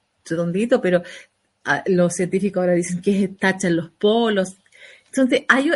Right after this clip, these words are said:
hay algo que confirma lo que la ciencia ha descubierto después. Entonces, eh, no podemos sacar las escrituras de,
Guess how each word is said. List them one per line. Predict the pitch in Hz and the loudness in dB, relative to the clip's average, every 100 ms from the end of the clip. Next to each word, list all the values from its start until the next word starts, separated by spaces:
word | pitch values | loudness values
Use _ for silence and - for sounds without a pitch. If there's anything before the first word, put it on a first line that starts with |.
| - | 0
hay | 269 294 | 2 2
algo | 302 302 | 2 0
que | 277 262 | -2 -2
confirma | 196 190 - 277 302 196 185 190 | -2 -4 -2 0 0 0 -2 -2
lo | 196 196 | -2 -2
que | 202 190 | 0 0
la | 196 196 | 0 -2
ciencia | 208 208 220 196 185 | -2 -2 -2 -2 0
ha | |
descubierto | 180 180 180 185 190 190 165 | -2 -4 -6 -2 -4 -6 -10
después. | 160 _ 151 151 - _ _ _ _ _ _ _ _ _ - - - - - | -10 _ -8 -8 -10 _ _ _ _ _ _ _ _ _ -20 -20 -20 -12 -2
Entonces, | 202 214 233 269 277 - _ _ _ _ - | 0 2 2 2 -2 -4 _ _ _ _ -4
eh, | 180 170 170 - | -2 0 -2 0
no | 196 240 247 | 2 2 4
podemos | 240 240 277 247 240 | 4 4 2 0 -2
sacar | 202 - 233 220 | -6 -4 -4 -2
las | 208 202 | -4 -4
escrituras | 196 175 160 190 208 175 180 - - _ _ _ _ _ _ _ _ | -8 -6 -6 -4 -4 -4 -6 -10 -20 _ _ _ _ _ _ _ _
de, | 175 175 170 170 170 | -4 -2 -2 -2 -6